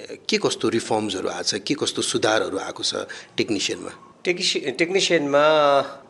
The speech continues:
Speaker 2: सुरुको, सुरुवातको क्रममा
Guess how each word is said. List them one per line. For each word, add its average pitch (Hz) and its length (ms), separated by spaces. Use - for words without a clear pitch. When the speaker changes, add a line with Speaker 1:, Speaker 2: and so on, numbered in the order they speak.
Speaker 2:
सुरुको, 156 1400
सुरुवातको 165 840
क्रममा 143 560